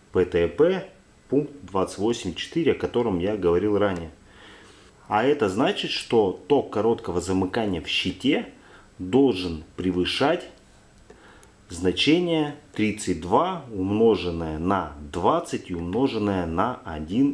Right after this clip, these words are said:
и один. Это уже достаточно много, приличное значение. И, к сожалению, не во всех квартирах, а особенно в старом жилом фонде, имеются такие токи. А значит, данная связка может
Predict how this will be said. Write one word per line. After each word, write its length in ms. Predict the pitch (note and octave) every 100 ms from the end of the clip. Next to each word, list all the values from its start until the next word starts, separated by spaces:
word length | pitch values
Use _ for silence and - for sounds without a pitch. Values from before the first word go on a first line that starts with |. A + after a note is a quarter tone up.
| -
и 160 | G2+
один. 460 | A2 F2 F2+ F2+ C#2+ - - - - -
Это 240 | E3 F#3
уже 220 | D3+ A#2+ A#2+
достаточно 720 | A2+ - A#2 - G2 - G2
много, 500 | F2+ G2 B2+ E3+ E3
приличное 720 | - G2 F#2 A2+ - D#3+ D#3
значение. 720 | B2+ B2 A#2+ - A#2+ A2+ F#2+ - - - -
И, 420 | C#3+ F3 B2+ - -
к 60 |
сожалению, 760 | - G2+ F#2+ G#2 C#3 E3 D3+ G#2+
не 140 | F#2+
во 140 | F#2
всех 340 | F2+ - G2+ -
квартирах, 600 | F2 - - D#3+ C#3 -
а 80 | F#2
особенно 560 | F#2 - G2 E2+ D#2+ D2+
в 60 |
старом 400 | - G2 F2+ D#2
жилом 300 | D#2+ F2 E2
фонде, 520 | - C#3 D#3 C#3 A2+ - - - - - - -
имеются 580 | E2+ F#2 B2 A2+ -
такие 460 | G#2 D#2+ - F#2 F#2
токи. 400 | F#2 F2+ D#2+ -
А 140 | F2 F2+
значит, 480 | G2+ A#2 - F2 -
данная 520 | F#2 F2 F#2 E2 D2
связка 600 | D2 - B2+ D#3+ - D3 - - - - - - - - - - -
может 480 | E2+ F2+ A2 C3+